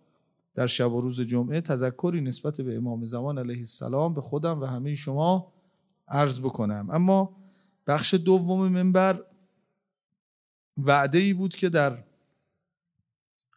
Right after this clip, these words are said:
جلسهٔ گذشته بیان کردیم در ارتباط با این آیهٔ شریفه که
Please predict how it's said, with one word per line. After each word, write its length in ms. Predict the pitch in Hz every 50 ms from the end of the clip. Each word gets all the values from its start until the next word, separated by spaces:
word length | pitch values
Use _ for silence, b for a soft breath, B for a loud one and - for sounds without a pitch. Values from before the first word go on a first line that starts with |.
| _ _ _ _ _ _ _ _ _ _ _ _ _ _ _ _
جلسهٔ 480 | - 131 127 135 131 - - 170 170
گذشته 600 | 160 127 135 131 127 131 120 - - - 165 170 170
بیان 380 | 147 135 123 135 147 165 170
کردیم 640 | 160 - 170 160 156 151 151 170 165 160 160 151 - _ _ _ _ _ _ _ -
در 220 | 117 117 - -
ارتباط 540 | 127 117 - - 120 120 139 160 165 160 170
با 260 | 160 156 160 160 160
این 220 | - 165 151 135 -
آیهٔ 380 | - 135 123 120 127 143 147
شریفه 480 | 135 135 - 117 113 113 113 - - 165
که 340 | 165 - 175 170 170 170